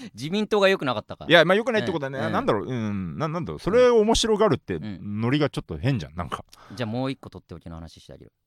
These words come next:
Speaker 2: マジ？
Speaker 1: うん。
Speaker 2: ちょっと、ちょっと後で考えよう。尺のことは後で考えよう。<laughs> 何？
Speaker 1: 山名さんとね、
Speaker 2: うん。
Speaker 1: この間、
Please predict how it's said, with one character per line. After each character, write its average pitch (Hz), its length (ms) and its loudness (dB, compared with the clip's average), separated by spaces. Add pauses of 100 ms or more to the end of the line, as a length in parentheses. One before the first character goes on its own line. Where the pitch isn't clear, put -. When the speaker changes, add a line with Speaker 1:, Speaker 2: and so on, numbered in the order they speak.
(320)
Speaker 2:
マ 131 140 -8
ジ？ 90 260 -12
Speaker 1:
う 82 40 -16
ん。 - 20 -14
Speaker 2:
ち 76 100 -14
ょ - 40 -16
っ - 20 -18
と、 - 80 -18
ち - 20 -16
ょ - 40 -14
っ - 0 - (640)
と 101 80 -6
後 117 140 -8
で 87 80 -8
考 87 100 -10 (100)
え 85 60 -4
よ 78 60 -6
う。 - 40 -12
尺 - 260 -10
の 151 80 -4
こ 151 100 -4
と 95 80 -2
は 82 60 2
後 - 120 -6
で 85 80 -6
考 80 100 -8
え - 680 -4
よ 80 60 -8
う。 - 20 -8
<laughs> - 20 -8
何？ 85 320 -8 (160)
Speaker 1:
山 156 220 0
名 113 100 -4
さ - 120 -10
ん 85 60 -12
と 78 120 -20
ね、 95 280 -12
Speaker 2:
う - 40 -10
ん。 - 20 -6
Speaker 1:
こ - 40 -4
の 90 40 -4
間、 80 220 -10